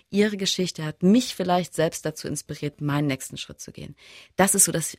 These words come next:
das Allerwichtigste. Und alles, was drumherum ist, ne, zum Beispiel, dass jetzt wirklich, äh, alles, was wir bekommen, wenn möglich aus, aus Frauenhand kommt, das war halt so ein,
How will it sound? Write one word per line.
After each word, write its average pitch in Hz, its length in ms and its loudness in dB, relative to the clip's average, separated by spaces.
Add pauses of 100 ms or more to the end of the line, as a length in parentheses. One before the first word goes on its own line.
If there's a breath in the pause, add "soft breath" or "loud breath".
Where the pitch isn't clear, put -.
(200)
das - 220 -4
Allerwichtigste. 139 1000 -4 (160)
Und 190 200 4
alles, 190 220 2
was 180 140 0
drumherum 185 440 4
ist, 151 260 2
ne, 170 160 2
zum 180 120 -4
Beispiel, 170 240 -4
dass 165 140 -4
jetzt 160 220 -6
wirklich, 170 360 0 (100)
äh, 175 180 0
alles, 175 300 -2
was 170 160 -6
wir 165 80 0
bekommen, 175 580 2 (220 soft breath)
wenn 180 200 6
möglich 175 500 0
aus, 151 320 2
aus 151 200 -4
Frauenhand 160 720 4
kommt, 170 420 0 (340 soft breath)
das 165 180 -2
war 170 140 4
halt 175 180 4
so 165 140 2
ein, 165 300 4